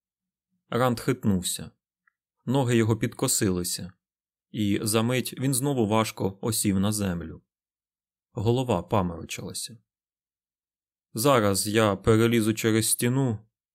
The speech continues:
пробурмотів він, і хотів було знову спробувати встати, але дівчина поклала руку йому на плече, силою утримуючи на місці. Ранд почувався таким слабким, що навіть цього легкого тиску було доволі, аби хлопець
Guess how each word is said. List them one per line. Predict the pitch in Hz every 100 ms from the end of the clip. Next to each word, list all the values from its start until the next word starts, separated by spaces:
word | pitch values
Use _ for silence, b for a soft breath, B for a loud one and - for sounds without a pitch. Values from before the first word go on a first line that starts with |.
| _ _
пробурмотів | 107 98 104 104 101 110 104
він, | 120 117 110 _ _ _ _
і | 117
хотів | 151 147 156
було | 139 139
знову | 131 156 131
спробувати | 117 - 123 117 117 113
встати, | 120 - - 101 90 - 113 _ _ _ _ b b -
але | 104 107 104
дівчина | 127 131 127 117
поклала | 123 131 147 135
руку | 120 120 123
йому | 117 120
на | 117
плече, | 113 131 - 107 87 85 _
силою | - - 123 120 110 104
утримуючи | 107 107 98 98 98 104
на | 110
місці. | 110 90 - - - _ _ _ _ _ _ _ _ -
Ранд | 110 107 98 - -
почувався | - 110 120 117 110 113
таким | 120 131 147
слабким, | - 113 - - 98 90 - _ _
що | - 123
навіть | 123 117 -
цього | 135 135
легкого | 120 113 127 117
тиску | 113 143 135 - 110
було | 120 123
доволі, | 120 127 110 95
аби | 92 95 104
хлопець | 123 127 113 92